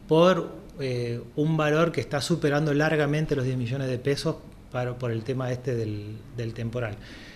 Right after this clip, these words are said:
Eh, eso implicó obras de infraestructura y también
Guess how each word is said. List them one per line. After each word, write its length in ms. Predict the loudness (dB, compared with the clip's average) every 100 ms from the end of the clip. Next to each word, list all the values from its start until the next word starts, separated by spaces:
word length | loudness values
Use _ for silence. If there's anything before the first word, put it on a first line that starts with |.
| -18 -4
Eh, 460 | -2 0 0 -2 2
eso 280 | 4 6
implicó 840 | 4 4 2 2 4 6 6 4 -2 -12 -18 -20 -20 -20 -20 -20 -20 -20 -18 -4
obras 280 | 2 4 6
de 40 |
infraestructura 920 | 2 0 -2 0 0 4 6 6 2 -6 -18 -20 -20 -8 -8 -8 -16 -16 -18 -20 -6
y 360 | 0 2 0 -4 -14 -20 -18 -20 -12
también 680 | -6 -2 2 4 6 2